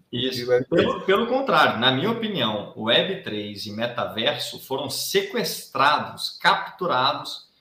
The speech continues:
Speaker 1: do Bitcoin, que é a única plataforma capaz de oferecer o que eles vendem como ideal, o Bitcoin entrega na prática.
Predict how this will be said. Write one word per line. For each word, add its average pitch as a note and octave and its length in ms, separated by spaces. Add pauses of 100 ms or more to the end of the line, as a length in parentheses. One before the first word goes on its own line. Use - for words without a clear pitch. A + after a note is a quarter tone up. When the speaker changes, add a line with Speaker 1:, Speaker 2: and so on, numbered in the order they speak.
(340)
Speaker 1:
do B2 160
Bitcoin, C3 720
que D#3+ 120
é D#3 60
a D3 200
única A3 500
plataforma C#3+ 760
capaz E3+ 600
de D#3 80
oferecer C#3+ 1040
o C3 80
que C#3+ 160
eles D3+ 440 (160)
vendem F#3 380
como C#3+ 240
ideal, B2 720
o A2+ 100
Bitcoin C3+ 540
entrega C3+ 440
na F#3+ 100
prática. D#3 680